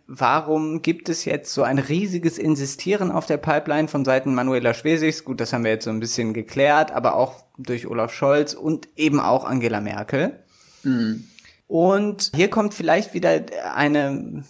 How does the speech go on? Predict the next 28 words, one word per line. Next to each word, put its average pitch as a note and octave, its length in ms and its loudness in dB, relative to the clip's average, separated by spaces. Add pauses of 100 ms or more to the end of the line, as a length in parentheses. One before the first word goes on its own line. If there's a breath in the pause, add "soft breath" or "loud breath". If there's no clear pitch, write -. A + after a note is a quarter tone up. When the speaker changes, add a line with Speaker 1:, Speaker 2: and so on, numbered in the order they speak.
(100)
Speaker 1:
Frau D#3+ 280 0
ins E3+ 200 -2
Spiel, D#3 440 4
die C3 460 0
schon B2 380 -4
bei A2+ 180 2
der G#2+ 300 2
Folge A#2 380 0
mit G#2+ 200 -2
Samuel D#3 640 4
eine B2+ 560 -2 (520)
relativ C3+ 440 0
prominente B2 880 2
Rolle C3+ 420 2
gegen A#2+ 240 0
Ende B2 240 0
der A2 120 2
Folge C3 440 -2
gespielt A#2 560 -4
hat, A2 260 -4 (160)
nämlich B2 300 -2
Anna A#2+ 240 4
Vero A2 380 2
Wendland, E3+ 680 2
die C3+ 220 0
Atomenergie C3+ 680 2
als A#2+ 200 0
Brückentechnologie C3 1120 0